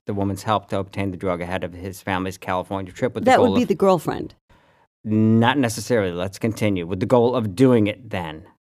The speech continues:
Speaker 1: said police. He was arrested and remains jailed without bond in Maricopa County on charges that include premeditated first-degree murder, use of electronic communication, and a drug trans-, transaction.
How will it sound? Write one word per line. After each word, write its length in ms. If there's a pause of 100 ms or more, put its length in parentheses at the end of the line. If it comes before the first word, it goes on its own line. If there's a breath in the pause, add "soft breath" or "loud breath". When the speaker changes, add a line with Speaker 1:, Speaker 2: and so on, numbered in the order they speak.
(220)
Speaker 1:
said 220
police. 300
He 80
was 160
arrested 320
and 80
remains 340
jailed 300
without 240
bond 300
in 340
Maricopa 500
County 500
on 140
charges 380
that 100
include 340
premeditated 600
first-degree 420
murder, 400 (380 soft breath)
use 240
of 100
electronic 460
communication, 600
and 120
a 40
drug 240
trans-, 300 (300)
transaction. 680